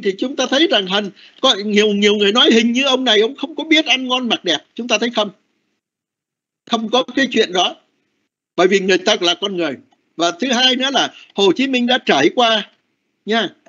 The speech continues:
cái cuộc sống ở phương Tây, chúng ta biết rồi. Ờ, dầu sao nó cũng tốt hơn cái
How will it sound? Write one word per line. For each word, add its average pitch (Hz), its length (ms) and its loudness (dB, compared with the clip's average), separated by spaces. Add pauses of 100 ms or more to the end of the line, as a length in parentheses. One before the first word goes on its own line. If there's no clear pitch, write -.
cái 262 100 0 (100)
cuộc 170 200 2
sống 233 240 -2 (440)
ở 160 200 -2
phương 220 140 2
Tây, 202 260 2 (300)
chúng 220 120 -10
ta 196 100 -4
biết 214 200 0
rồi. 139 140 -4 (1600)
Ờ, 131 220 -10
dầu 175 240 6
sao 220 320 0
nó 233 120 -6
cũng 254 200 -8
tốt 294 260 -2
hơn 247 220 0 (340)
cái 254 100 2